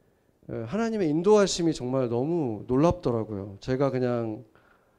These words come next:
아, 잠깐 스치면서 생각했던 일들까지도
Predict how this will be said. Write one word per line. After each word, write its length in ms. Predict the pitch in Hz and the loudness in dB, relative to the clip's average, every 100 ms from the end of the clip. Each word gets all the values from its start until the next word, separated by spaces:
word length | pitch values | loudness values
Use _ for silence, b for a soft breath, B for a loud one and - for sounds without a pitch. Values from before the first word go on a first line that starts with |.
| b b _ | b b _
아, 360 | 117 110 107 107 | -16 -12 -12 -14
잠깐 400 | - 135 139 175 | -8 -4 -2 -2
스치면서 640 | 160 254 - - 240 208 185 | -2 -6 -6 -2 0 0 -2
생각했던 640 | 233 220 208 190 196 156 | -2 -4 -4 -6 -6 -4
일들까지도 1000 | 135 139 156 151 143 135 123 120 151 - | -2 -2 -2 -2 -2 -2 -4 -2 -4 -6